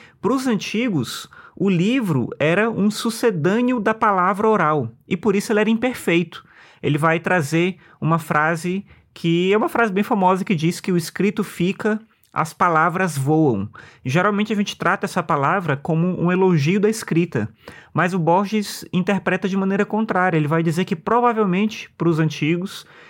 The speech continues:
isso significava que o escrito ficava como algo morto,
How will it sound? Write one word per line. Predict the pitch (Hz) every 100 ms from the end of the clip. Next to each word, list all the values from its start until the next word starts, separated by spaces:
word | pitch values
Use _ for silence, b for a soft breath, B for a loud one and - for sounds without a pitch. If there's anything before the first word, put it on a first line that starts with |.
| B -
isso | 175 180
significava | 185 190 180 185 156 156 165
que | 160
o | 165
escrito | 160 - 165 170
ficava | - 165 170 165 165 127 107 b b -
como | 151 151
algo | 143 147 139
morto, | 127 135 202 - -